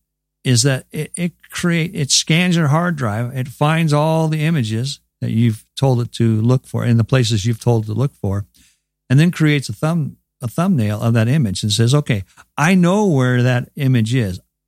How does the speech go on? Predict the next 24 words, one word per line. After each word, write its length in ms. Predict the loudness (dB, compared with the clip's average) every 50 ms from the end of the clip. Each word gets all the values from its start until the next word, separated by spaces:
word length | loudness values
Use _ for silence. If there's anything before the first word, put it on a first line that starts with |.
| _ _ -6
The 100 | -6 -2
computer 500 | 0 0 0 2 2 4 4 4 2 2
knows 480 | 2 2 2 0 0 -2 -2 -4 -2 -2
where 100 | 0 0
that 140 | 0 0
image 260 | 0 0 0 0 -2 -2
is, 220 | -4 -4 -6 -8 _ _ -20 -20 -20 -20 -20 -20 -20 -20 _ _
and 240 | -2 0 2 2 4
you 120 | 4 4
don't 200 | 4 2 2 0
have 160 | 0 0 -2 -4
to 100 | -8 -8
think 240 | -4 -4 -4 -2 -2
about 320 | -4 -4 -2 -2 -2 -2
it. 80 | -4 -4
It 120 | -4 -4
just 260 | -2 -2 -2 -2 -2 -2
does 240 | -2 -2 -2 -2
it. 100 | -4 -8 -12 _ _ _ _ _ _ _ _ _ _ _ _ _ _ _ _ _
The 120 | 0 2
only 280 | 2 2 4 4 2 2
disadvantage 760 | 2 0 0 0 0 -2 -2 -2 -2 -2 0 0 0 -2 -2
to 80 | -2
that 340 | -2 0 0 0 -2 -4 -6